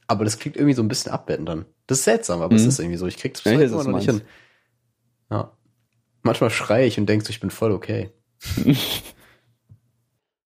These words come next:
Speaker 1: Nein, aber es ist wirklich so, so, keine Ahnung, sehr subtil auf jeden Fall, dass du halt einfach so ein
Speaker 2: Hm.
Speaker 1: bisschen angepisst wirkst.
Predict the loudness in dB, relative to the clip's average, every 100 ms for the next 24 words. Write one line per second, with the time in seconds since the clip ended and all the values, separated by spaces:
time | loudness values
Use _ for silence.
0 | _ _ _ _ _ _ -4 -2 0 2
1 | 2 0 -4 -4 -2 -2 0 0 0 -2
2 | -2 0 0 0 -2 -6 -8 -6 -6 -6
3 | -8 -6 -6 -4 -4 -4 -4 -8 -6 -2
4 | -2 -4 -6 -4 -2 -4 -6 _ _ _
5 | -6 -4 -4 -2 -2 -2 -16